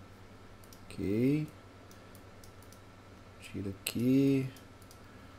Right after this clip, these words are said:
Beleza. Uma limpezinha aqui.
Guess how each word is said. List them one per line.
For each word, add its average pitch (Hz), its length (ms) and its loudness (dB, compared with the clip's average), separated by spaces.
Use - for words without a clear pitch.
Beleza. 139 760 2
Uma 104 100 -10
limpezinha 101 600 -4
aqui. 104 380 -4